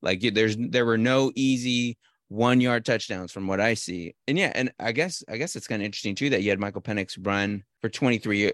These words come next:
twenty-two yards and only lost a yard. Yeah, when you have, when you get sacked twice and you have two interceptions, which is something that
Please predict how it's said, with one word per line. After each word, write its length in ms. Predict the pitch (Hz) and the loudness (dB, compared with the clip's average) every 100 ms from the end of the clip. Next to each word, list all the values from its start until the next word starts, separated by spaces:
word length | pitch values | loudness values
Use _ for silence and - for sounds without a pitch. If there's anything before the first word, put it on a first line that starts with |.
| - | 0
twenty-two 360 | 151 139 120 131 | 0 2 2 2
yards 240 | 113 107 | 2 0
and 100 | 104 | -2
only 240 | 104 113 | -4 -4
lost 300 | 95 104 131 | -4 -6 -8
a 80 | - | -10
yard. 360 | - 71 71 - _ _ _ _ _ _ _ _ _ 127 | -10 -6 -6 -8 _ _ _ _ _ _ _ _ _ 6
Yeah, 180 | 131 117 | 8 8
when 140 | 127 | 8
you 100 | 156 | 6
have, 140 | 165 | 6
when 120 | 131 151 | 4 4
you 80 | |
get 140 | 160 175 | 4 4
sacked 280 | 170 143 - | 4 2 2
twice 460 | 123 113 107 - - - | 2 4 2 -2 -8 -4
and 120 | 120 | 0
you 80 | 131 | 0
have 120 | 123 | 0
two 120 | - | -2
interceptions, 840 | 151 135 - 110 95 104 104 101 - _ _ | -2 -2 -2 -4 -4 -8 -8 -10 -18 _ _
which 160 | 113 117 | -4 -2
is 100 | - | 2
something 440 | 143 123 120 117 | 2 2 2 4
that 380 | 110 107 104 | 4 2 2